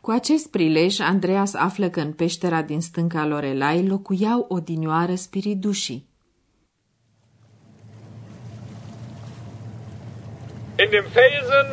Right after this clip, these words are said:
Speaker 2: war früher eine Höhle. Dort waren die Heinzelmännchen zu Hause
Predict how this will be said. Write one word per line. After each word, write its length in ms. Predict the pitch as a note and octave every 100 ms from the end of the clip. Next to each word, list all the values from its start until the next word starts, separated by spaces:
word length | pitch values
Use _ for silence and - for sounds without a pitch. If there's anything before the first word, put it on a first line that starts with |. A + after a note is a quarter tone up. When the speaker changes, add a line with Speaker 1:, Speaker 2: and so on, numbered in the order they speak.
| B3 -
Speaker 2:
war 220 | D3+ D3+ -
früher 500 | G3+ B3 A#3+ A3+ G3+ - E3 F3+
eine 160 | F#3+ F3+
Höhle. 340 | F#3 F3 C#3 F#2+ - - - - -
Dort 340 | G#3 B3+ C4+ -
waren 440 | F#3+ G#3+ A3 G#3 G#3+ G3+ F3
die 100 | D#3+ E3+
Heinzelmännchen 800 | G#3+ B3+ - E3+ D#3 C#3+ - C3+ A#2
zu 80 | D3 C3+
Hause 340 | D#3 D3+ B2+